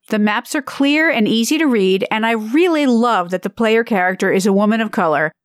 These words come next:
and not the only woman or the only person of color in the game. It's nice to see Twisty Little Passages avoid the whitewashing that's so common in this theme.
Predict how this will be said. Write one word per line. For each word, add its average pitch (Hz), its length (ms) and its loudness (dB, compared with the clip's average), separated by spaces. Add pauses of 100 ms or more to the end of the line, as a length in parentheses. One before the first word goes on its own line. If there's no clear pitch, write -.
and 214 220 2
not 240 300 -2
the 226 120 -2
only 233 300 2
woman 196 400 0
or 233 260 2
the 202 140 0
only 190 220 0
person 190 340 -2
of 185 80 -4
color 165 320 0
in 170 140 0
the 190 80 0
game. 196 420 -2 (280)
It's - 240 -4
nice 262 280 -2
to 339 120 -2
see 302 180 -2
Twisty 262 340 -2
Little 277 240 0
Passages 208 600 -2
avoid 226 420 0
the 233 100 0
whitewashing 202 680 0
that's 175 180 -2
so 233 180 0
common 196 420 -2
in 175 120 2
this 165 180 -2
theme. 156 400 -2